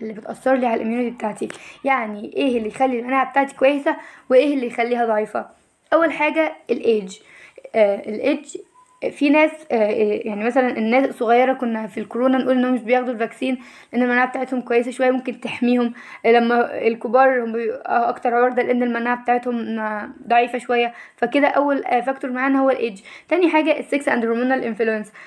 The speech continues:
انا لسه بحث دلوقتي، آه، يعني في الاميونيتي لقيت ان ال-، آه، الفيميل عندهم، بتبقى عندهم better immunity ذان الميل، فده برضو حاجه بتاثر على الاميونيتي. النيوتريشن والمال نيوتريشن، لو واحد بياكل كويس وبياكل خضار وبياكل حاجات اللي تفيد المناعه بتاعته،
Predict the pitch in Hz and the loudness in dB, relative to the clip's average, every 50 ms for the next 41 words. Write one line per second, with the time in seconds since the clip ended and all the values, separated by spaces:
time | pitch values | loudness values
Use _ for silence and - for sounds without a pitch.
0 | - - - - 226 226 254 269 277 269 294 - - - 240 254 - - - 285 | -20 -20 -8 0 2 4 4 4 2 -2 -4 -4 -4 -2 -2 -2 -2 -2 -2 -2
1 | 285 294 269 233 233 233 220 208 220 220 214 - - 214 214 220 220 226 254 269 | 0 2 2 2 4 2 2 0 -2 -6 -8 -6 -6 -4 -4 -2 -2 0 0 0
2 | 269 269 285 262 240 - 247 269 269 - 233 226 220 208 220 220 214 208 208 214 | 0 0 -2 -2 0 2 2 0 0 0 -4 -4 -2 -2 -4 -4 -4 -4 0 0
3 | 214 214 208 208 220 - 233 233 240 - 262 269 254 269 285 330 330 - - - | 0 0 0 -4 -6 -4 -4 -4 -4 -4 -4 0 0 0 0 0 -2 -6 -12 -20
4 | - - - 226 226 214 220 269 285 294 285 269 - - 226 226 240 220 220 214 | -16 -8 -4 -4 -2 0 2 4 4 4 2 0 0 -4 -4 -2 0 0 0 0
5 | 254 262 247 247 277 285 - - 220 226 254 269 277 277 294 285 233 208 240 254 | 0 0 0 0 0 0 0 -2 -2 -4 -2 -4 -4 -4 -4 -4 -2 0 0 0
6 | 269 262 247 247 240 233 254 247 240 196 - - 220 196 190 240 240 240 254 254 | 0 0 -2 -4 -2 -2 -2 -2 -2 -2 -4 -6 -4 0 2 2 4 4 2 2
7 | 233 226 269 233 - 247 254 247 262 226 226 - - - - 269 262 262 262 - | 0 -2 -6 -4 -2 -2 0 0 0 -2 -2 -6 -10 -8 -4 -2 0 0 0 0
8 | 254 254 262 285 277 240 - - 220 - - - - - - - - - - - | 0 0 0 0 0 0 -4 -8 -12 -14 -16 -20 -20 -20 -20 -20 -20 -20 -20 -4
9 | - 240 240 233 233 226 220 226 233 233 226 - 277 294 285 311 269 262 240 226 | 0 0 2 2 4 4 4 4 2 0 -2 -2 0 2 2 4 4 2 2 0
10 | 233 247 262 262 269 269 - 233 247 233 220 208 202 196 202 208 220 254 254 269 | 0 0 0 2 0 0 -2 -4 -8 -8 -8 -8 -6 -4 -2 2 2 2 2 0
11 | 240 190 185 233 233 233 - 226 - - 233 240 240 247 247 233 208 208 233 233 | -2 -6 -4 -6 -4 -4 -6 -10 -6 0 2 2 2 0 -2 -6 -4 -2 -2 -2
12 | 233 247 - - 226 208 226 240 240 226 226 202 233 240 240 254 220 - - - | -2 -6 -10 -8 -4 0 2 2 2 0 0 -2 -2 -4 -2 -4 -8 -8 -6 -4
13 | 214 247 240 - - _ - 233 220 214 208 - - 277 277 269 233 240 247 269 | -4 -4 -4 -6 -10 _ -8 -6 -4 -4 -4 -4 -2 0 0 0 0 0 0 -2
14 | 269 277 - 302 277 269 - 294 285 | -2 -2 -4 -6 -4 -6 -6 -10 -12